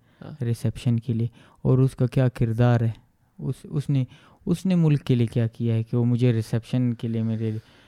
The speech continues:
Speaker 2: मेरा,
Speaker 1: सही।
Speaker 2: मुझे रिसेप-, reception दे रहा है, और मैं उसको ये बात करूँ कि "यार, आप मेरे reception पे आप आए,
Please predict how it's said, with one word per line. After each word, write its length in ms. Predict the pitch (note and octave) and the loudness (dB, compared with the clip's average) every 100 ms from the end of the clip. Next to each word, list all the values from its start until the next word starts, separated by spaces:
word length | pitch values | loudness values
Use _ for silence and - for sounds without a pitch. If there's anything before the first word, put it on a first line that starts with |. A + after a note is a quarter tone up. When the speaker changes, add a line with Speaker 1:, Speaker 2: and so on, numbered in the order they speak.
| _ - | _ 0
Speaker 2:
मेरा, 280 | C3+ C3+ A#2 | 2 2 2
Speaker 1:
सही। 80 | D3 | 2
Speaker 2:
मुझे 260 | C3+ C#3+ | 4 4
रिसेप-, 460 | B2+ A#2+ C#3 B2+ C3+ | 4 2 0 0 -2
reception 680 | C#3 B2+ - A#2 - C3+ B2 | 0 2 0 0 2 4 6
दे 220 | A#2+ A#2 | 6 6
रहा 120 | A#2 | 6
है, 180 | A2 A2 | 4 4
और 220 | A2 A2 | 4 4
मैं 420 | A2+ A#2+ A#2 A2+ A2+ - _ _ _ | 4 2 2 0 -2 -16 _ _ _
उसको 540 | A#2+ - A#2 A2+ A2+ - _ _ C3+ | -10 -4 -2 0 -2 -8 _ _ -8
ये 220 | B2 A#2+ | -2 -2
बात 300 | A#2 A#2+ - | 0 -2 -2
करूँ 280 | - A#2 A2+ | -6 -4 -4
कि 220 | A#2 A2+ | -2 0
"यार, 180 | A2+ A2+ | 0 0
आप 240 | A2 - | -2 0
मेरे 300 | A2+ A2 A2 | -2 0 -2
reception 560 | A2 A2 A2 - A#2 A2+ | -4 -6 -8 0 0 0
पे 140 | A#2+ | 0
आप 240 | A2 - | -2 -2
आए, 220 | A2+ A2+ | 0 0